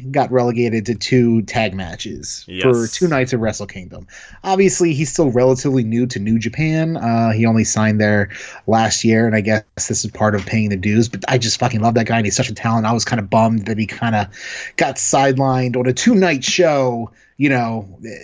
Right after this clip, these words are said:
Speaker 1: you still have to cram people on all these tag matches.
Speaker 2: Yeah. Yeah, no, I, I,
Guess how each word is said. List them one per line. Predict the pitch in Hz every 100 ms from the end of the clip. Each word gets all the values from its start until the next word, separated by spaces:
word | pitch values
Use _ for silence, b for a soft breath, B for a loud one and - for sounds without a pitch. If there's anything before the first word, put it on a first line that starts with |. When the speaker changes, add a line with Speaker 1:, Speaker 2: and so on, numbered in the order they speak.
| -
Speaker 1:
you | 143
still | 131 165
have | 143 135
to |
cram | 123 135 123
people | 131 123 117
on | 110
all | 107
these | 101 95
tag | 107 92 90
matches. | 110 110 95
Speaker 2:
Yeah. | 98 - 76 _ _ _
Yeah, | 85 85 71
no, | 101 110 87
I, | 113
I, | 104